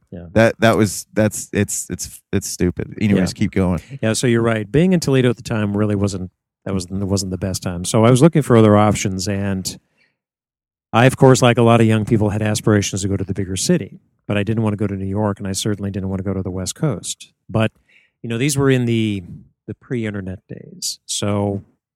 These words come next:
Speaker 1: what you can find out in a couple hours now would have taken months
Speaker 2: Well,
Speaker 1: back then.
Speaker 2: we had internet, but it was dial-up, and if you had a fifty-six K modem,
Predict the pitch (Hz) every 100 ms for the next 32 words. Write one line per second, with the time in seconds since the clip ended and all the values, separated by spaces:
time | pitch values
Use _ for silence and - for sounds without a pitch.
0 | _ 104 113 - - 110 - 123 120 117
1 | 117 113 104 104 120 107 98 95 92 107
2 | 110 107 98 98 98 - 104 90 92 92
3 | - - - _ _ - 135 131 120 95
4 | - 98 90 147 160 147 135 117 117 -
5 | 107 - 107 - 110 98 87 82 - 95
6 | - 110 95 90 117 - 107 - 104 -
7 | - 92 90 90 82 76 78